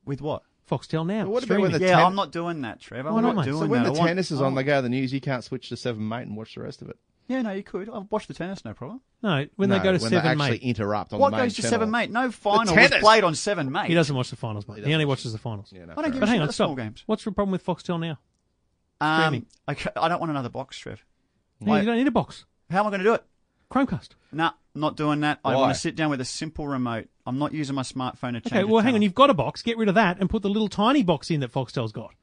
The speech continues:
Speaker 1: No, I don't wanna do that. Why
Speaker 2: Hang
Speaker 1: would
Speaker 2: on,
Speaker 1: I
Speaker 2: you
Speaker 1: do
Speaker 2: said you
Speaker 1: that?
Speaker 2: don't want another box. Get rid of the box you've got and replace it with a cheaper one.
Speaker 1: What about I Q?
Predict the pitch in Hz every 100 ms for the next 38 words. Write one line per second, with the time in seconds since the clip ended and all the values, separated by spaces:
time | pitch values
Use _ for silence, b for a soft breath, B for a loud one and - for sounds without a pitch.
0 | - 165 175 - 131 151 143 156 175 120
1 | 139 247 226 240 269 233 247 226 226 233
2 | 359 - 220 233 233 240 - 180 175 220
3 | 208 202 196 208 226 - 277 269 151 110
4 | 151 156 139 143 - 165